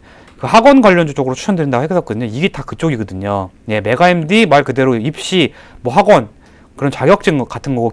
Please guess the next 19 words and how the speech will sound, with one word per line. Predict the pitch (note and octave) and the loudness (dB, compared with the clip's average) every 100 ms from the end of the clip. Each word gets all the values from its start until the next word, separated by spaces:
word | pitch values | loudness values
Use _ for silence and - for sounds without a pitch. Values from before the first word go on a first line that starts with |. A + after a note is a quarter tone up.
| - | -6
윌리스는 | A#2+ D3+ F3 - E3+ G#3 | -4 -2 -4 -4 -2 0
공무원, | - C#3 D#3 E3 C3 G2+ | 0 -2 0 2 0 -2
경찰 | B2 D3 E3+ D3+ | -4 -2 -2 0
학원, | D3 G#2 - - - - | 0 -2 -4 -20 -20 -6
그런 | C#3+ | -4
걸 | D3 | -2
운영하고 | A#2+ B2+ D3 D3 | 0 0 -2 -4
있고요. | - B2 G#2+ B2+ F3 _ _ - | -4 -2 2 0 -2 _ _ -6
에스코넥도 | C#3 - E3 D3+ D3+ | -6 -2 -4 0 0
일자리 | C#3 C#3+ F3+ | 0 2 2
관련주, | C3 A#2+ B2+ A2 F#2+ - _ - _ - | 2 -2 -2 -4 -12 -14 _ -20 _ -6
아마 | A2 D#3 D#3 D3 | 0 4 6 4
그 | - B2+ A#2+ | 0 -2 -2
취업 | - - G3+ - | -4 0 2 2
포탈 | - - A3 | 0 0 2
하나 | F3 B2+ | 2 0
갖고 | G#2+ A2+ | -4 -8
있을 | - | -12
거예요. | - F#2+ G2 G#2+ | -8 -6 -2 -4